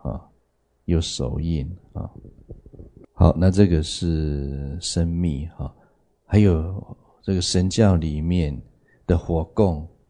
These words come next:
也被吸收进来，变成是自利利他的重要的事行啊。然后再来就是适应神教、容摄神教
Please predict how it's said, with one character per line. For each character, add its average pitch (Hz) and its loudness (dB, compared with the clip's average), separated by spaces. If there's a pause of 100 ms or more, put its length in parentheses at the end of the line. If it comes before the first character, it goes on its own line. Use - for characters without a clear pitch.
(240)
也 - -2
被 101 6
吸 95 0
收 87 -2
进 85 0
来， 62 -8 (320)
变 107 10
成 87 6
是 95 8
自 101 4
利 87 6
利 82 2
他 80 0
的 62 -4
重 82 0
要 76 0
的 71 -8
事 - -4
行 62 -6 (360)
啊。 80 -10 (1120)
然 85 2
后 90 4
再 95 4
来 85 4
就 90 2
是 80 0
适 - 4
应 107 8
神 87 2
教、 82 2
容 82 -2
摄 85 4
神 73 -4
教 76 -4